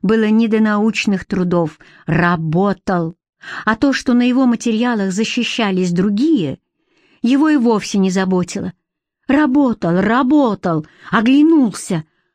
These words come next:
Один. Совсем один. Ни одного друга рядом,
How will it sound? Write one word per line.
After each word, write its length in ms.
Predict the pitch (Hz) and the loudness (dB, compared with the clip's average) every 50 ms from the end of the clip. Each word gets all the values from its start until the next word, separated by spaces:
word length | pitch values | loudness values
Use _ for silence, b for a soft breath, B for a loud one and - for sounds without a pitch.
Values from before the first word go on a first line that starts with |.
| _ _ _ _ | _ _ _ _
Один. 580 | 254 277 247 233 247 277 262 226 185 175 156 - _ _ _ _ _ _ _ _ _ _ _ _ _ | -4 -4 -4 -2 0 0 0 2 0 -2 -4 -8 _ _ _ _ _ _ _ _ _ _ _ _ _
Совсем 800 | - - - 302 294 302 - - - - 285 285 247 208 185 185 | -8 -2 -2 0 0 -2 -4 -12 -6 -2 0 0 2 2 0 0
один. 520 | 185 214 202 196 208 214 196 165 151 156 - _ _ _ _ _ _ _ _ _ _ _ _ _ _ | 0 -2 -2 -2 -2 -2 -2 -2 -2 -4 -8 _ _ _ _ _ _ _ _ _ _ _ _ _ _
Ни 140 | - 233 214 | 0 0 2
одного 400 | 202 196 185 175 190 196 202 196 | 2 0 -2 -2 -2 0 0 -2
друга 360 | 185 185 190 196 185 165 170 | -2 0 -2 -2 -2 -2 -2
рядом, 420 | 175 180 170 160 156 175 208 - | 0 0 -2 -2 -4 -6 -8 -10